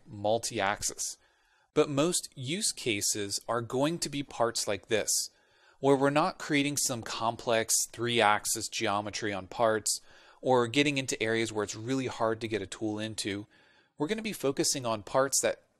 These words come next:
really just speed up the process by rotating it around one or two axes. So again, this is a great example of what is seemingly a basic part,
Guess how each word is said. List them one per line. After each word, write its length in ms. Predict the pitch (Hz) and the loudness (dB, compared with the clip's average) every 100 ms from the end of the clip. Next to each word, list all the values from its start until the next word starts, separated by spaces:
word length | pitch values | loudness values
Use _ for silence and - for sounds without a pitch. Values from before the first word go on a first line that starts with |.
| - | -12
really 340 | 117 143 170 | 0 2 2
just 200 | 147 135 | 2 0
speed 280 | - 127 131 | -2 0 0
up 100 | 127 | 0
the 80 | - | -2
process 540 | - 117 120 - 110 | 0 4 4 4 -2
by 140 | - 98 | 0 0
rotating 640 | 101 107 120 - 123 117 | 2 0 0 0 -4 -2
it 80 | 104 | -4
around 400 | 98 104 104 101 | -2 0 0 -2
one 180 | 101 104 | -6 -6
or 80 | 95 | -6
two 220 | - 92 | -6 -4
axes. 520 | 117 135 - - - _ _ _ _ _ _ _ _ | -4 -4 -8 -10 -14 _ _ _ _ _ _ _ _
So 180 | - 135 | 4 6
again, 300 | 135 156 156 | 6 6 2
this 140 | 156 190 | 2 0
is 80 | |
a 60 | 170 | 0
great 260 | 135 139 147 | 2 2 2
example 540 | 127 120 120 127 120 | 0 -4 -2 0 2
of 240 | 107 101 - - - - | 0 -2 -8 -20 -20 -8
what 180 | - 151 | 2 2
is 180 | 135 - | 4 0
seemingly 420 | 160 170 156 127 | 2 0 0 0
a 60 | 104 | -2
basic 600 | 101 113 120 - 131 - | -2 -2 0 -2 -4 -6
part, 380 | - 113 151 | 0 2 2